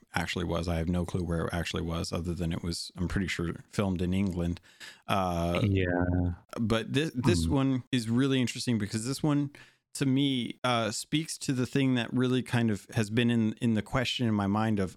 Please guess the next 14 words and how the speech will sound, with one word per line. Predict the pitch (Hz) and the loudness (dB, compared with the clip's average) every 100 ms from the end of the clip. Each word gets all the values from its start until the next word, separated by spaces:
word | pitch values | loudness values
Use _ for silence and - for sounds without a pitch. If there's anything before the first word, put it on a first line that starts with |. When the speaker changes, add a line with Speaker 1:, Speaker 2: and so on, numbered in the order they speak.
| - | -2
Speaker 1:
of | 104 95 - - | 0 0 -4 -8
what | 123 135 175 | 0 0 2
is | 165 | 0
up | 143 143 | -2 -2
with | 123 | 0
the, | 120 123 | 2 0
<laughs> | - - 143 | 0 0 0
what | 143 165 | 0 0
is | 147 | 0
up | 127 | -2
with | 113 | -2
the | 104 | -4
Silver | - 95 90 | -2 -2 0
Blade? | 90 90 | 0 -2